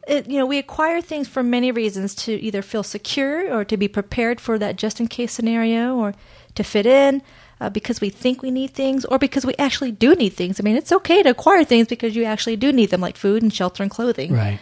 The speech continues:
Speaker 1: There's some basic things <laughs> that we need. But what we actually need to purchase is probably significantly less than what we end up actually purchasing,
Speaker 2: Right,
Speaker 1: you
Speaker 2: yeah,
Speaker 1: know?
Speaker 2: I agree.
Speaker 1: So too many times we purchase things because we think it'll buy our happiness or earn us a spot in the,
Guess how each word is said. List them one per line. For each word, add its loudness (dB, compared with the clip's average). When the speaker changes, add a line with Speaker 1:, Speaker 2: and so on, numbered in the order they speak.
Speaker 1:
There's -2
some 0
basic -2
things 2
<laughs> -4
that 4
we -2
need. -4
But 4
what 2
we 2
actually 2
need 0
to -2
purchase -2
is -2
probably -2
significantly -2
less 6
than 0
what 0
we -2
end -2
up -4
actually -2
purchasing, -6
Speaker 2:
Right, 0
Speaker 1:
you 0
Speaker 2:
yeah, 0
Speaker 1:
know? 2
Speaker 2:
I -2
agree. -4
Speaker 1:
So 2
too -4
many 0
times 0
we -4
purchase -4
things 0
because -2
we 2
think -4
it'll 4
buy 2
our 4
happiness 0
or 0
earn 0
us -4
a -8
spot 2
in 0
the, -2